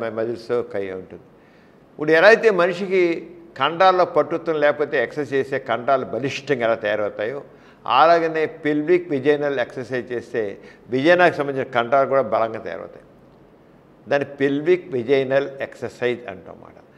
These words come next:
ఈ పెల్విక్ విజైనల్ కొంతమంది చేస్తే కొంతమందికి బాగా తయారవుతుంది, కొంతమందికి అవ్వదు. అవ్వకపోతే మాత్రం కార్పో పెరి-, పెరినార్ఫీ, కార్పో పెరినార్ఫీ అనే సర్జరీ ఉంది. దాని దగ్గర లైక్ కుడతారు, కుడితే అప్పుడు నేరుగా కొద్ది సిద్ధంగా ఉంటుంది, లేకపోతే కొంచెం లూజ్ అయిపోతుంది.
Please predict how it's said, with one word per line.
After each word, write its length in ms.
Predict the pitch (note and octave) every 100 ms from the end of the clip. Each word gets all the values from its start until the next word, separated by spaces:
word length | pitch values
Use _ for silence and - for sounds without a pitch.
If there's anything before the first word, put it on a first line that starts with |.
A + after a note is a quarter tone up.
| _ -
ఈ 100 | C3
పెల్విక్ 360 | C3+ C#3+ F#3 G3
విజైనల్ 260 | F#3 F#3 F3+
కొంతమంది 440 | D#3 D3+ D3 D#3
చేస్తే 180 | D#3 D#3
కొంతమందికి 520 | C3+ C3 C#3 D#3+ F#3
బాగా 240 | E3 D3
తయారవుతుంది, 320 | B2+ B2+ A#2 -
కొంతమందికి 320 | B2 C3+ A2
అవ్వదు. 220 | A2 A2
అవ్వకపోతే 360 | A2+ B2 C#3 C3
మాత్రం 300 | A#2+ A#2 - A2
కార్పో 440 | A#2+ C3 - D#3
పెరి-, 320 | - A#2+ B2
పెరినార్ఫీ, 920 | - A#2 B2 A#2+ A#2 A#2 - C3+ B2 - -
కార్పో 400 | A2 B2 A#2+ D3
పెరినార్ఫీ 680 | C#3 A#2 A#2 A2+ A2+ A2 A#2
అనే 100 | A2+ -
సర్జరీ 300 | G#2+ G#2+ B2+
ఉంది. 220 | G2 F2+ - - - - B2+
దాని 140 | A#2
దగ్గర 360 | A2 A2+ A#2+ C3+
లైక్ 280 | C#3 C3+ -
కుడతారు, 320 | F#2+ G#2+ - - - - _
కుడితే 560 | A#2+ A2+ - G3 B2 - - -
అప్పుడు 440 | A#2 - B2+ A#2 - - -
నేరుగా 440 | D3+ D#3 C#3+ C3 B2+
కొద్ది 200 | C3 -
సిద్ధంగా 240 | G#2+ G#2+
ఉంటుంది, 220 | F#2+ F#2+
లేకపోతే 220 | C#3+ E3
కొంచెం 340 | F3+ F#3 D3 D#3
లూజ్ 300 | A3 A#3+ D3+
అయిపోతుంది. 420 | B2+ - G2+ -